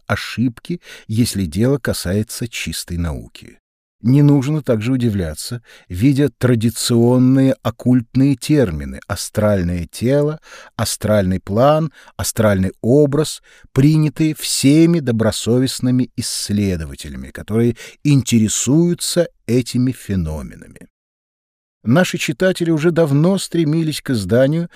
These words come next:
содержащему очень большое количество фактов и мало теории,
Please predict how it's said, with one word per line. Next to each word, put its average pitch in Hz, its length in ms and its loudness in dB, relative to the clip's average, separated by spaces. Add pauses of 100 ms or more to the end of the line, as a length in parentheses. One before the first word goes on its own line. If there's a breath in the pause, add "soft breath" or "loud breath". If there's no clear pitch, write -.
(200 loud breath)
содержащему 123 920 0 (120)
очень 175 520 2
большое 151 640 0
количество 120 680 -4
фактов - 600 -4 (340 soft breath)
и 135 80 -2
мало 143 340 4
теории, 147 800 0